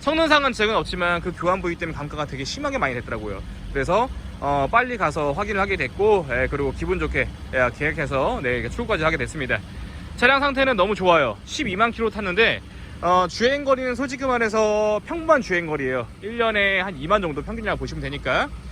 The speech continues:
근데 상태는 진짜 좋습니다. 주행 느낌이 아직도 살아있어요. 그리고 아직까지 누유 같은 것도 사진 제가 첨부할 거지만 그런 것도 전혀 없고요.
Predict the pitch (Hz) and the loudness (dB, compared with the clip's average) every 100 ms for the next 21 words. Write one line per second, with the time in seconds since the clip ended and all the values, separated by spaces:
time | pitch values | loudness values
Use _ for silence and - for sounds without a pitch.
0 | - - - 190 233 196 107 - - - | -14 -14 -8 0 2 2 -2 -14 -16 -8
1 | 262 254 226 208 139 - - 170 175 147 | -6 -2 -2 -4 -6 -12 -14 -8 -6 -6
2 | 170 139 110 92 - - - - 220 240 | -8 -6 -6 -6 -14 -14 -12 0 0 0
3 | 180 196 170 147 147 233 185 - 110 92 | -6 -2 0 0 -2 -2 -2 -2 -8 -8
4 | - - - - 165 175 180 175 160 196 | -14 -16 -16 -6 -2 2 2 4 2 2
5 | 214 190 170 214 208 202 180 175 185 202 | -2 0 -2 2 0 2 -4 -2 -4 -4
6 | 240 233 165 233 247 220 180 165 196 165 | -4 -2 -2 0 0 0 -2 0 0 0
7 | 127 165 175 147 160 135 113 165 208 | 0 -4 -4 -4 -4 -4 -4 -2 -2